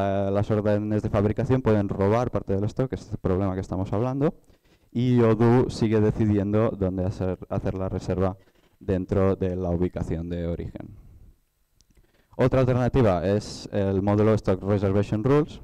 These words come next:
Este módulo te permite poner una serie de restricciones y prioridades que te permiten decidir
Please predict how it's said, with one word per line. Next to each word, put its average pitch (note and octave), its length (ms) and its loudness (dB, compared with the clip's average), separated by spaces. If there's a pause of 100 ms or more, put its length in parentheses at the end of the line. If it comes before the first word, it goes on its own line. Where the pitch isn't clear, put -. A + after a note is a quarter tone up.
(460)
Este A2+ 300 0
módulo B2 340 4
te A#2 100 -2
permite G#2+ 440 0
poner A2+ 220 0
una A2 120 -2
serie G#2 400 -2
de G#2 120 0
restricciones A2 960 -2
y G2+ 260 0
prioridades A#2+ 920 -2 (320)
que A#2 160 -2
te A#2+ 100 0
permiten A#2 840 -2
decidir A2 440 0